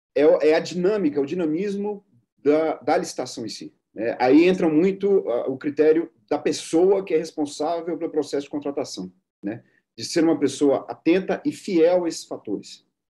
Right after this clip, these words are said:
né? Que esteja realmente comprometida a avaliar, é, de uma forma criteriosa, com razoabilidade, os fatores que são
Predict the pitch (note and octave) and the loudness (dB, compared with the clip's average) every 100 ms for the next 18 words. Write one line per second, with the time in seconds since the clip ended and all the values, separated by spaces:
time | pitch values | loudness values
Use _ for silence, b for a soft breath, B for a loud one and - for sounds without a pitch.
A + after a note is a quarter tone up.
0 | _ _ - A#2 B2+ - D#3 D#3+ D#3 D3+ | _ _ -8 -8 -6 -2 0 2 0 2
1 | C3+ D#3 - D3 - F#3 G3 G3 E3 C#3+ | 2 0 -2 -10 -2 0 2 0 0 -2
2 | - F3 F#3 F#3 b b - C3+ B2 C#3+ | -4 -4 -2 -6 b b -4 -2 0 2
3 | C#3+ C3 C#3 F3 - _ _ _ _ - | 4 4 0 -4 -10 _ _ _ _ -8
4 | B2 A#2+ A#2 A2+ A2 G2+ F#2+ - C#3 C#3+ | -4 -4 -4 -4 -4 -6 -8 -4 -2 0
5 | C#3+ C#3+ C3 C3+ B2 D#3+ D#3+ D3+ D3+ C3+ | 0 -2 2 4 6 6 4 2 -2 -2
6 | C3+ C#3+ D3 C3+ A2 B2 D3 D#3 D#3 - | -2 0 0 -2 -2 0 0 -2 -6 -10
7 | C#3 D3+ C3 C#3 D3 - - C#3+ C#3 C#3+ | -8 -6 -2 2 2 2 -6 -2 0 -2